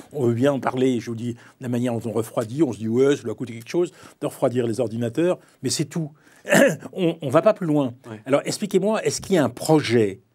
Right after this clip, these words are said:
Speaker 1: pour que nous n'y, à votre avis, est-ce qu'il y a un projet ? Est-ce que quelque part on pense le fait que nous ne sachions pas ? Ou bien est-ce que ça s'est fait tout seul ?
Speaker 2: C'est les deux. Alors, euh, en fait, euh,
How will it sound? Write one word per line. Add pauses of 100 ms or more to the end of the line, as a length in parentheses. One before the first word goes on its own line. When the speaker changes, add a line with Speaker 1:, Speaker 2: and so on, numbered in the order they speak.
(420)
Speaker 1:
pour
que
nous
n'y, (160)
à
votre
avis, (260)
est-ce
qu'il
y
a
un
projet ?
Est-ce
que
quelque
part
on
pense (260)
le
fait
que
nous
ne
sachions
pas ? (420)
Ou
bien
est-ce
que
ça
s'est
fait
tout
seul ? (240)
Speaker 2:
C'est
les
deux. (100)
Alors,
euh,
en
fait,
euh,